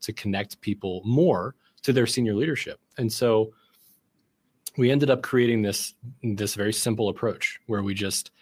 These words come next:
took the time as an external team to learn a little bit about the leaders and ask them questions and have conversations with them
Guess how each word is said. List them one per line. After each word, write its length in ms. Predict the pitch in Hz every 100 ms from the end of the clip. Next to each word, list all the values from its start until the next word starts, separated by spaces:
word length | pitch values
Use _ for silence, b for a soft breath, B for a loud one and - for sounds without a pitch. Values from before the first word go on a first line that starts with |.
| _ -
took 280 | - 123
the 80 | 113
time 440 | - 113 92 95 123
as 120 | 110
an 80 | 104
external 420 | 101 - 110 90
team 420 | 90 117 98 92 98 b b b
to 260 | - 113 110
learn 240 | 107 117
a 20 | 123
little 200 | 117 110
bit 120 | 107
about 240 | 104 101
the 60 | 107
leaders 340 | 104 113 117
and 80 | 101
ask 240 | 101 113 -
them 140 | 104
questions 400 | - 101 - 113
and 60 | 107
have 120 | 104
conversations 640 | 104 95 92 95 87 104
with 120 | 113 113
them 200 | 131